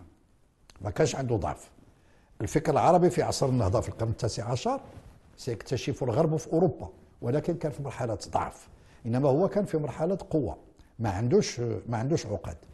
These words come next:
إذن هو نقل وترجم وعرب كثيرًا من التراث اليوناني الفلسفي وغيره والعلمي، وط-، وعرب ونقل كثيرًا من التراث الفارسي، ونقل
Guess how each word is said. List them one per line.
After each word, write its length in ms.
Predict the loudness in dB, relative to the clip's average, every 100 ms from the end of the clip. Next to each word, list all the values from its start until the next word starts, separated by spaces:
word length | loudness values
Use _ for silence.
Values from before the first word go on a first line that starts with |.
| -20 -18 0
إذن 280 | 2 2 0 -10 -20 -20 -14 -4
هو 240 | 0 2
نقل 460 | 4 2 2 0 -2 -8 -20 _ _ -20 -6
وترجم 680 | 2 4 6 6 6 2 -2 -8 -18 _ _
وعرب 540 | 2 6 6 6 4 2
كثيرًا 680 | -2 -8 -4 0 2 2 0 -8 -4
من 120 | -2
التراث 460 | -2 -4 -2 -2 -2
اليوناني 500 | 0 2 2 2 -2 -10 -20 _ -12
الفلسفي 580 | -10 -8 -8 -8 -8 -4
وغيره 360 | -4 -4 -6 -6
والعلمي، 420 | -4 0 2 2 -2 -12 _ _ _ -20 -20 -20 _ -20 -20 -20 -8 4
وط-، 340 | 4 4 2
وعرب 580 | 4 4 4 6 6 6
ونقل 600 | 4 4 4 0 0 -2
كثيرًا 480 | -2 -4 -2 0 0
من 200 | 0 -4
التراث 420 | -4 -2 -2 -2
الفارسي، 600 | -4 4 6 4 2 -12 -20 -20 -20 -20 _ _ -20 -20 _ _
ونقل 880 | 4 4 6 2 2 2 2 0 -2